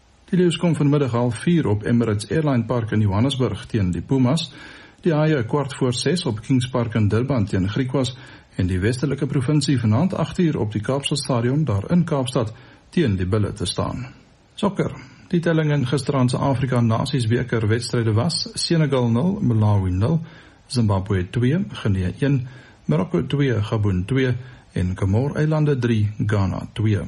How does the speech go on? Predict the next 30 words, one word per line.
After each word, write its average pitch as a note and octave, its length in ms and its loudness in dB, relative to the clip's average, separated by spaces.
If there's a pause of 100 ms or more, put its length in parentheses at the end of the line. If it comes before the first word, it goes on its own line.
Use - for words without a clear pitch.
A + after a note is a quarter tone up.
(480)
Senegal, D#3+ 580 0
Guinea, B2 440 2
Marokko A2 440 0
en G2 180 0
Gabon C#3 420 0 (360)
het E3+ 100 -6
al E3 120 2
plekke C#3+ 400 0
in G#2 140 2
die G2+ 160 0
uitklopfase G#2 800 -2
verseker. - 680 -4 (680)
In F3 120 2
die C#3 100 2
Engelse C#3 340 2
Premier B2 400 2
Liga A2+ 280 0
het G#2+ 140 2
Brighton B2 360 0
en G#2+ 100 4
Hove A2+ 280 2
Albion C#3 340 0
en B2+ 200 2
Chelsea D#3 480 0
gisteraand A#2 540 0
een A2 160 2
elk G#2+ 280 -2
gelyk F2+ 320 -4
op G#2+ 80 -6
gespeel. G2 460 -4